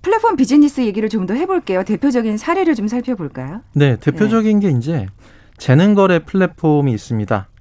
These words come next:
Speaker 2: 그래서 플랫폼을 이용해서 특히 사례를 들면 자신의 재능을 좀 필요로 하는 그런 사람들에게, 예, 제공하는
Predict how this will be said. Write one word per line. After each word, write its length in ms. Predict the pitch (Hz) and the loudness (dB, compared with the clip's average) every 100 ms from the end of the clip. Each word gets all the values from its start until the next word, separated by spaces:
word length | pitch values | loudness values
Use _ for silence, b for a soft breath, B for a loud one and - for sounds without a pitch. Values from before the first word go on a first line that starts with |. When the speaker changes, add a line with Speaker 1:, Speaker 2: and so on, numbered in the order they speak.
| - | -14
Speaker 2:
그래서 160 | - - | -12 -6
플랫폼을 960 | 190 214 208 - 196 190 180 170 156 | 0 0 0 0 2 4 2 2 0
이용해서 680 | 117 131 147 120 110 175 113 - B B B B B - | 2 4 4 2 2 2 0 -6 B B B B B -20
특히 400 | - 135 147 - _ | -4 0 0 -4 _
사례를 400 | - - 175 165 | -6 0 2 2
들면 240 | 147 123 123 | 2 0 0
자신의 460 | - 120 175 104 | -2 0 2 2
재능을 540 | - 117 123 165 180 165 | 2 4 4 6 4 2
좀 120 | 151 135 | 0 -2
필요로 480 | - 269 269 233 170 | 0 4 4 6 4
하는 240 | 139 117 | 4 2
그런 180 | 123 120 | 2 2
사람들에게, 720 | 156 160 139 120 107 160 220 - B B B B B | 4 2 2 2 2 2 0 -2 B B B B B
예, 160 | 110 101 | -2 0
제공하는 720 | - 113 143 147 139 120 101 | 0 2 4 4 4 4 2